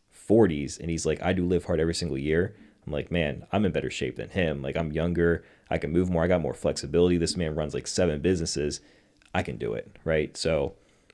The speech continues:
that's a goal of mine, to get the physical discipline just dialed in even more, but also the mental discipline. And it feels good. Like, I'm sure you guys can relate to this 'cause you've done some rendition of it. When you are on a s-, a program like seventy-five Hard,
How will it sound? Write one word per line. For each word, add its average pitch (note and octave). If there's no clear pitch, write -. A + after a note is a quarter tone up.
that's A2
a A2+
goal G2
of F2+
mine, F2
to -
get E2
the -
physical F2+
discipline G2
just D2+
dialed E2+
in E2+
even D2+
more, D#2
but D2
also C2+
the D2+
mental D2
discipline. D#2
And F2+
it F2
feels D#3
good. A#2+
Like, E2
I'm D#2+
sure G2+
you F#2
guys F2
can E2
relate D#2
to D#2
this D2+
'cause E2
you've D#2+
done D2
some D#2+
rendition D2
of C#2+
it. C#2+
When G2+
you A2+
are E2
on F#2+
a -
s-, -
a F2+
program G2+
like D#2
seventy-five D#2+
Hard, D2